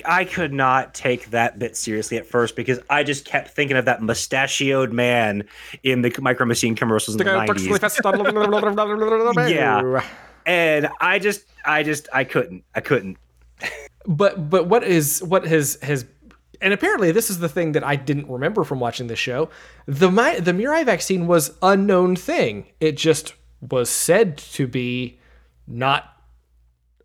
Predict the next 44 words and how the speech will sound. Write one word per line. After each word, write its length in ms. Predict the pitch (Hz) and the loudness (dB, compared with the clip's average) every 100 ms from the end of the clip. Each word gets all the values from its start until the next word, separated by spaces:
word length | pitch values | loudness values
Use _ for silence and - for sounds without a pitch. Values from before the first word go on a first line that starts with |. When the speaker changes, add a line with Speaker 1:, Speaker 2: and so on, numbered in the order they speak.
| - | -16
Speaker 2:
not 340 | 185 147 143 147 | -4 0 0 -2
applicable. 460 | - 208 156 113 | -4 -4 -4 -6
Like, 260 | 107 117 120 | -6 -6 -4
it 80 | 123 | -2
didn't 240 | 143 139 | 0 0
work. 380 | 151 175 - - | 2 2 0 -8
Da, 100 | 139 | -4
da, 120 | 131 | -2
da, 80 | 127 | -2
da, 100 | 127 | 0
da. 220 | 165 120 - - - - | 0 0 -4 -18 -20 -6
And 160 | 135 | -6
the 80 | 120 | -2
micro 240 | 147 180 165 | -2 0 0
machine 280 | 143 156 139 | 0 -2 -2
companies 420 | 143 143 147 147 | -4 -2 -2 0
like 240 | 143 143 | 0 0
Serrano 540 | - 151 135 131 127 127 | -4 -2 0 0 0 -2
Genomics 580 | 127 110 95 98 117 | -4 -6 -8 -8 -6
that 160 | - 107 | -4 -4
we 120 | 117 | -4
have 280 | 117 107 - | -4 -6 -8
seen 520 | - - 123 117 113 - - - - - - | -6 -2 -2 -2 -4 -8 -18 -20 -20 -20 -6
all 200 | 147 143 | 2 2
throughout 280 | 143 143 135 | 2 0 0
the 80 | 123 | -2
Laughing 380 | 127 131 139 117 | -4 -4 -4 -6
Man 220 | 110 110 | -8 -10
case, 420 | 120 113 107 - - - - - | -8 -8 -8 -14 -16 -20 -20 -2
they 120 | 147 | 0
are 120 | 214 | 2
the 100 | 170 | 0
companies 340 | 160 151 156 131 | -2 -2 -2 -4
that 120 | 139 | -6
were 80 | 123 | -4
making 360 | 143 165 156 | -2 0 -2
the 80 | 131 | -2
micro 300 | 131 127 139 | -4 -6 -6
machines 440 | 123 - 123 110 - | -8 -6 -8 -10 -10
to 200 | 131 110 | -10 -8
combat 580 | - 226 214 131 95 - | 0 4 4 4 -4 -4
cyber 300 | 135 123 120 | -2 -2 -2
brain 200 | 104 98 | -4 -6
sclerosis. 720 | - 98 92 - - - | -8 -8 -8 -8 -10 -12